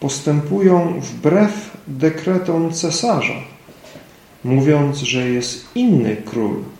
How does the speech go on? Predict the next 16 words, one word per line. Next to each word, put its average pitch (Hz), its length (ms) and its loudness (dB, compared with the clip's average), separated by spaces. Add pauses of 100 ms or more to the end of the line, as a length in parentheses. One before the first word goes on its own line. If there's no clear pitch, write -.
(580)
Jezus. - 680 2 (1400)
W - 80 -14
ten 165 160 0
sposób 190 640 -2 (140)
zaniepokoili 139 1160 0
lud 170 320 0 (640)
i 139 80 0
przełożonych 139 840 0
miasta, 156 500 -4 (160)
którzy 117 300 -6
to 113 160 -8
słyszeli. - 560 -8 (1300)
Ale 127 220 2
po 123 180 -4
wzięciu 165 580 -2
poręczenia 135 840 0